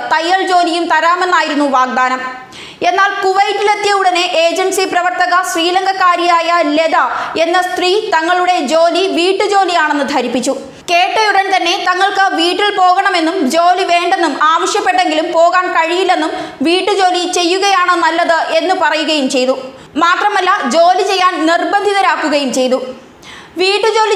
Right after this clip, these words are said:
ചെയ്തിരുന്ന പതിനഞ്ച് ദിവസങ്ങളിൽ വീട്ടുകാരുടെ സമീപനം വളരെ വേദനിപ്പിക്കുന്നതും ഞെട്ടിപ്പിക്കുന്നതാണെന്നും അനു പറയുന്നു. ഒരു ദിവസം ഏഴോ എട്ടോ പ്രാവശ്യമെങ്കിലും കുളിക്കണം. ഒരിക്കൽ കുളിച്ചു വന്നാലുടൻ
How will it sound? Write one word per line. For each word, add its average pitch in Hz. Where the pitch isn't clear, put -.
ചെയ്തിരുന്ന 392
പതിനഞ്ച് 381
ദിവസങ്ങളിൽ 381
വീട്ടുകാരുടെ 370
സമീപനം 370
വളരെ 339
വേദനിപ്പിക്കുന്നതും 359
ഞെട്ടിപ്പിക്കുന്നതാണെന്നും 330
അനു 302
പറയുന്നു. 254
ഒരു 330
ദിവസം 370
ഏഴോ 359
എട്ടോ 381
പ്രാവശ്യമെങ്കിലും 349
കുളിക്കണം. 269
ഒരിക്കൽ 392
കുളിച്ചു 392
വന്നാലുടൻ 381